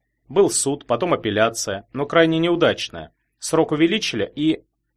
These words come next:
Устинов поднял глаза. «Женщина скончалась в тюрьме». «Суд увеличил срок наказания», вспоминает Петелина разговор со Стаховской. «Так-так. Каким агентством руководила мать Олега Белова?»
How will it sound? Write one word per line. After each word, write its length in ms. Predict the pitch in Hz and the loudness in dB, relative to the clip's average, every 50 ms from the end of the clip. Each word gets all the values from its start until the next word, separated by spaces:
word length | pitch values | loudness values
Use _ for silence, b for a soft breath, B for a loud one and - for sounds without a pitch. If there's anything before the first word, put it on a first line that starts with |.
| _ _ _ _ _ _ _ _ _ _ _ _ _ _ | _ _ _ _ _ _ _ _ _ _ _ _ _ _
Устинов 480 | - 98 - - - 110 101 101 - _ | -14 -12 -12 -8 -6 -6 -6 -6 -6 _
поднял 340 | - 104 95 101 101 104 | -4 -4 -4 -2 -4 -4
глаза. 540 | 101 104 120 120 113 110 107 90 82 85 - _ _ _ _ _ | -2 0 0 0 0 -2 -4 -4 -6 -6 -10 _ _ _ _ _
«Женщина 540 | 117 101 98 120 131 127 123 - 143 139 131 | -12 -6 -4 -2 -2 -2 -2 -4 -4 -6 -6
скончалась 560 | - - 139 131 131 - 143 139 131 123 123 | -4 -2 -2 -2 -2 -2 -2 0 0 -2 -4
в 60 | - | -4
тюрьме». 500 | - 143 139 143 147 147 135 104 107 - _ _ _ _ _ _ _ _ _ _ _ _ _ _ _ _ _ _ _ _ _ _ _ _ _ _ _ _ _ _ _ _ _ | -2 -2 0 0 0 -2 -2 -4 -4 -8 _ _ _ _ _ _ _ _ _ _ _ _ _ _ _ _ _ _ _ _ _ _ _ _ _ _ _ _ _ _ _ _ _
«Суд 340 | - - - - 135 135 147 | -14 -8 -6 -4 -4 -2 0
увеличил 420 | 120 123 120 135 135 - 143 127 | 0 0 0 0 -2 -4 -6 -6
срок 300 | - - 135 139 135 - | -6 -4 -4 -4 -4 -4
наказания», 840 | 131 117 - 123 117 104 101 123 151 147 123 101 92 82 78 - - _ | -6 -4 -2 0 -2 0 2 2 2 2 2 0 -4 -8 -12 -14 -16 _
вспоминает 580 | - - - - 101 98 98 95 95 92 - | -16 -16 -12 -10 -10 -8 -6 -6 -8 -8 -8
Петелина 480 | - 107 - - 107 98 98 98 98 95 | -10 -12 -10 -8 -8 -8 -8 -6 -6 -8
разговор 400 | 98 95 95 104 104 135 151 - | -8 -8 -6 -4 -4 -4 -4 -6
со 100 | - 117 | -8 -12
Стаховской. 680 | - - - 110 - - - - - - - - - _ _ _ _ _ _ _ _ _ _ _ _ _ | -10 -6 -6 -6 -6 -6 -10 -18 -18 -18 -18 -20 -20 _ _ _ _ _ _ _ _ _ _ _ _ _
«Так-так. 640 | - 110 113 - - - 143 110 95 - - - _ _ _ _ _ _ _ _ _ _ _ | -2 -2 -2 -2 0 4 4 4 4 2 -2 -10 _ _ _ _ _ _ _ _ _ _ _
Каким 320 | - 131 131 - 208 196 175 | -2 -2 0 2 4 4 4
агентством 520 | 156 151 185 185 151 - - 120 113 110 | 6 6 4 2 2 0 -4 -4 -4 -4
руководила 440 | 120 113 - 131 127 120 123 117 117 | -4 0 0 2 2 2 2 0 2
мать 240 | 131 165 180 - - | 2 2 2 2 2
Олега 260 | 139 143 160 147 151 | 2 2 2 2 2
Белова?» 500 | 151 175 175 170 127 95 80 64 - | 2 2 4 4 2 2 0 -4 -12